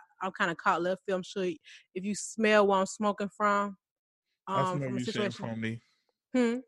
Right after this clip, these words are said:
Speaker 2: I said, "I smell where you shitting from me."
Speaker 1: Yeah, and so it was one of those situations where I realized that these people just gonna be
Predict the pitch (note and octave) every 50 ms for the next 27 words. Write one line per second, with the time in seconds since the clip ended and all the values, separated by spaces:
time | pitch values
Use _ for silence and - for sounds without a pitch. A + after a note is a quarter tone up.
0 | _ _ _ _ _ _ _ _ _ - B2+ C3+ - D3+ C#3 D3+ E3 - - G3+
1 | E3 D3+ C#3+ B2+ B2 A#2+ A#2+ - - A2+ A2+ A#2+ A#2 - A2 G#2+ G#2+ G#2 G#2 G2+
2 | G2+ G#2+ - B3 C4 D4+ F4+ G4 G#4+ A4+ G4+ D#4+ B3+ C4 D4 D4+ - - F4 D#4+
3 | C#4+ D4+ E4 E4+ D4+ D#4 D#4 D#4 D#4 D4+ - D#4+ D4+ - D4 C#4+ C#4 C#4 C#4+ B3
4 | C#4 C4 B3+ B3 A#3+ G3+ E3+ G3 G#3+ G#3+ G#3+ G3+ A3+ A#3 B3 B3 B3 A#3 A#3 A3+
5 | A3+ G3+ G#3 G3+ F#3 G#3+ A#3 A#3+ A#3 - - B3+ A#3 G3 G#3 G3+ F#3 G3+ G3+ F#3+
6 | F#3 G3 F#3+ F#3 F#3 F3 E3+ G3 F#3+ G3 G3 F#3+ F3+